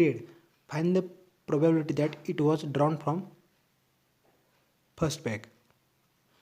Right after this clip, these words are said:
याचं योग्य उत्तर आहे ऑप्शन नंबर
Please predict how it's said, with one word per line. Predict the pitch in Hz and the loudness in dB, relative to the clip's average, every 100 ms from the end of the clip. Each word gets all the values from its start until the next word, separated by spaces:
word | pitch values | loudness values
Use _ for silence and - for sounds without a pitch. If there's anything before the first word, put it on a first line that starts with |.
| - - - _ _ _ _ _ _ _ _ _ _ _ _ _ _ _ _ _ _ _ _ _ _ _ - _ _ _ - | -20 -20 -20 _ _ _ _ _ _ _ _ _ _ _ _ _ _ _ _ _ _ _ _ _ _ _ -20 _ _ _ -18
याचं | - | -6
योग्य | 147 151 156 | -4 -2 -2
उत्तर | 156 | 0
आहे | 151 | -2
ऑप्शन | 143 151 | -4 -4
नंबर | 147 147 | -4 -4